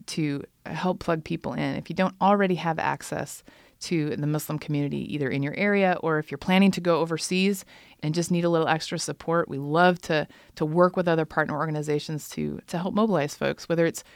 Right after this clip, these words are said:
reaching refugees right in your area or, or taking a short-term trip or something of that nature. That's the beauty of what we do. It's not just about training. I, I heard one person say one time, "Training is not ministry.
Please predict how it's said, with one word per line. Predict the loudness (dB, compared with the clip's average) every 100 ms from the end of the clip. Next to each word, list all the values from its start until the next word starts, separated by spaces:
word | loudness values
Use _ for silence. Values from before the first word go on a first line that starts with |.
| -20 _ 0
reaching | 0 2 2
refugees | 2 2 2 2 0 0
right | 0 2
in | 0
your | -2
area | -2 0 0 0 -4 _ _ _
or, | -2 0
or | -2
taking | -4 -4 -4
a | -4
short-term | -4 -4 -4 -8
trip | -4 -4 -4 _
or | -12
something | -6 -4 -2 -2
of | -2
that | -2
nature. | -4 -2 -6 -6 _ _ _
That's | -4 0
the | 0
beauty | 4 4 4 -4 _ -6
of | -4 -2
what | -2
we | -2
do. | 0
It's | 0 4
not | 6 6
just | 4 0 4
about | 4 4
training. | 0 2 2 0 -6 -14 -20 -2
I, | 4 6
I | 6
heard | 6 6
one | 8 6 4
person | -2 0 0
say | 2 4
one | 4 2
time, | 0 0 -4 -16 _ _ _ _ _
"Training | 8 10 10
is | 8 6
not | 4 4
ministry. | 2 2 0 -6 -12 -14